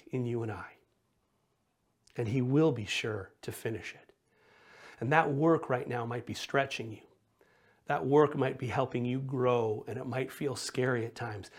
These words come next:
but know that God walks you, walks with you every day through those problems that you're facing. I love this,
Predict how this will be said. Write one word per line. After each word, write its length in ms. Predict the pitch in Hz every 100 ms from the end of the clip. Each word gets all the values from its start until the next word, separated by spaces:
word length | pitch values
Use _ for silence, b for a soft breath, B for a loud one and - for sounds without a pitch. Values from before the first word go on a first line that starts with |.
| b
but 140 | - 131
know 340 | 135 139 127
that 180 | 107 -
God 260 | 127 135 113
walks 460 | 104 139 - -
you, 260 | 151 156 165 b b
walks 300 | 139 135 139
with 320 | 143 160 -
you 260 | 104 98 - b b b b
every 360 | 151 156 160 147
day 220 | 143 107
through 180 | 123 113
those 160 | 107
problems 480 | - 123 117 110 107
that 180 | 107 -
you're 80 | -
facing. 380 | 113 110 - - _ - B B B
I 120 | 139
love 500 | 123 139 160 175 156
this, 340 | 139 113 -